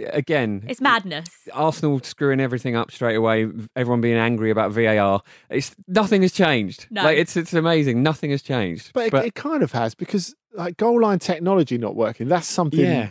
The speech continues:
Speaker 3: that's something different.
Speaker 1: Well, have you seen Hawkeye's explanation for it?
Speaker 2: Yes.
Speaker 1: It is astonishing. So it's, it's effectively, it's not that it didn't work.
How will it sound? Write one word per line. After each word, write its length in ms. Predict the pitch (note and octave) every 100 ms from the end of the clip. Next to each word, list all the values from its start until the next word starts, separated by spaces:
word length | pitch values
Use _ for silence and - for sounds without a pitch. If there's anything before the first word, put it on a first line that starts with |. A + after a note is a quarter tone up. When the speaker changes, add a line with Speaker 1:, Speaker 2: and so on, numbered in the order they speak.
| -
Speaker 3:
that's 180 | D#3+
something 240 | - D#3 C#3+
different. 440 | D#3+ - A#3+ C4+
Speaker 1:
Well, 80 | G#3
have 120 | B3+
you 80 | B3
seen 360 | - A#3+ B3+ G#3
Hawkeye's 480 | F#3+ G3+ F#3+ D#3+ D3+
explanation 560 | - E3+ F3+ F3 A2
for 220 | - C#2 G#1
it? 100 | -
Speaker 2:
Yes. 340 | G3 F#3+ D#3 - - -
Speaker 1:
It 140 | G3+
is 140 | G#3+ F#3
astonishing. 800 | F#3 - A#3+ B3+ F3+ - - C3 _
So 180 | - G3+
it's, 280 | F#3+ - -
it's 260 | G3+ G3 -
effectively, 640 | F#3 - - A3+ G#3 E3+ D3
it's 120 | -
not 260 | F#3 A#3 -
that 120 | F3
it 120 | D3 -
didn't 320 | C3 A2+ -
work. 400 | F#2 E2 - -